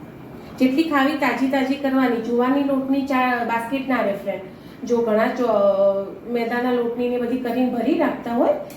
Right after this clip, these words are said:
એ ચાલે, પણ આ તો આપણે જેટલી ખાવી હોય તાજી એ રીતે કરીને ખાવાની.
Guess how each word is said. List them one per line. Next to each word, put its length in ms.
એ 120
ચાલે, 340
પણ 160
આ 200
તો 80
આપણે 340
જેટલી 280
ખાવી 360
હોય 160
તાજી 440
એ 80
રીતે 380
કરીને 280
ખાવાની. 440